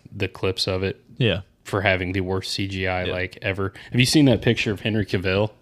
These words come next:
Speaker 2: Mm-mm.
Speaker 1: Dude, they C G I'd him in, and, and it's, dude, it's despicable.
Speaker 2: Let me see this fucking piece of dog shit. This is why people are fucking, this is why they have a strike right now, because people are gonna worship their jobs.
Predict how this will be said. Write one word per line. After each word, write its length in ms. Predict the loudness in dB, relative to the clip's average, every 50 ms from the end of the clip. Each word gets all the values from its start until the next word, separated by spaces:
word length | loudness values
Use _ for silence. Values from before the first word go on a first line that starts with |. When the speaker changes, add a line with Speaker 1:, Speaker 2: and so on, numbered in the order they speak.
| _ _ -10
Speaker 2:
Mm-mm. 300 | -8 -6 -6 -4 -6 -6 -8 _ _
Speaker 1:
Dude, 120 | -4 -2 -2
they 80 | -2 -4
C 240 | -4 -2 -2 -2
G 160 | -2 0 0 0
I'd 100 | 0 0
him 100 | -2 -4
in, 160 | -4 -4 -4
and, 140 | -6 -8 -8 -10
and 100 | -10 -10
it's, 380 | -10 -10 -8 -8 -6 -6 -8 -10 _ _ _ _ -8 -4 -4 -4 -6 -8 -20 -20 -20 _ 2
dude, 180 | 4 4 4 2
it's 180 | 0 -4 -6
despicable. 920 | -8 -6 -4 -2 -2 0 -2 -4 -4 -4 -4 -2 -2 -4 -4 -6 -8 -14 -16 -16 -18 -20 -20 -20 -20 -18
Speaker 2:
Let 80 | -16 -14
me 60 | -12
see 180 | -12 -10 -10 -10
this 140 | -10 -10 -10 -8
fucking 280 | -6 -6 -6 -4 -2
piece 200 | -2 0 0 -2
of 80 | -2 -2
dog 220 | -2 -2 -2 -2 -2
shit. 280 | 0 0 0 0 _ _ -20 -18 -18 -18 -18 -20 -20 -20 -20 -4 _
This 140 | 4 4 4
is 60 | 4 4
why 100 | 4 4
people 300 | 6 6 4 6 6 4
are 80 | 4 4
fucking, 560 | 4 4 4 4 4 4 4 4 2 0 2
this 140 | 2 2 4
is 80 | 6 6
why 160 | 6 6 6
they 60 | 4
have 180 | 2 0 -2 -2
a 60 | -2
strike 320 | -2 0 0 0 0 0 -2
right 140 | -2 0
now, 160 | 0 0 0 -2
because 160 | -2 -2 2
people 180 | 4 4 6 4
are 60 | 4
gonna 200 | 2 0 0 0
worship 300 | 0 0 -2 -2 -4 -4
their 100 | -4 -2
jobs. 520 | -2 0 0 0 0 0 0 -2 -6 -10